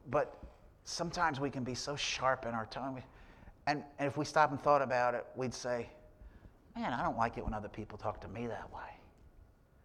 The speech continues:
And so we treat them the way we would want to be treated. Sometimes it's good to take an inventory of our relationships. Um,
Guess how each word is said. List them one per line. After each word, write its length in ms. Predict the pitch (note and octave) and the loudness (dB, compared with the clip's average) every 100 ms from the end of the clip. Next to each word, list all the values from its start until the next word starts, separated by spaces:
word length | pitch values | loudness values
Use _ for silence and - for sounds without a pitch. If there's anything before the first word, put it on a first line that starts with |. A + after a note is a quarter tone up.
| - - - - - - | -20 -20 -20 -20 -14 -10
And 140 | G#2 | -8
so 340 | - A#2+ A#2 - - - - | -6 -4 -4 -6 -16 -10 -6
we 100 | A2 | -4
treat 400 | - B2+ A#2 G#2 | -4 -6 -4 0
them 260 | A#2+ A2+ | 0 0
the 80 | G#2+ | -4
way 420 | G#2+ A2 A2 G#2 - - - - - - - - - - _ - - | -4 -2 -2 -6 -12 -20 -20 -20 -20 -20 -20 -20 -20 -20 _ -20 -6
we 160 | A2+ | -4
would 160 | G#2 F#2 | -2 -6
want 180 | - - | -8 -8
to 60 | |
be 60 | - | -10
treated. 260 | - - - - - - - - - - - - - - - - - - - - - - _ - - _ - | -10 -12 -16 -20 -20 -20 -20 -20 -20 -20 -20 -20 -20 -20 -20 -20 -20 -20 -20 -20 -20 -20 _ -20 -20 _ -16
Sometimes 960 | - C3 - D#3+ D3+ C#3+ A2+ - - - | -6 -4 6 8 8 4 -2 -2 -2 -4
it's 140 | A2 | -4
good 280 | - D3 C#3 | 6 8 8
to 60 | B2+ | 6
take 280 | - C#3+ C3 | 4 4 4
an 80 | C3 | 2
inventory 640 | C#3+ C3 B2 B2 A#2 A#2 | 4 4 4 6 6 4
of 120 | A2 | 6
our 160 | A#2+ A#2+ | 8 8
relationships. 1120 | A2+ A#2 B2 - A2+ - A2+ F#2 - - - - - - - - - - - G#2 | 6 4 4 0 -2 -4 -4 -4 -6 -8 -8 -14 -20 -20 -20 -20 -20 -20 -8 2
Um, 480 | G#2 G#2 G2+ G2 | 6 6 4 0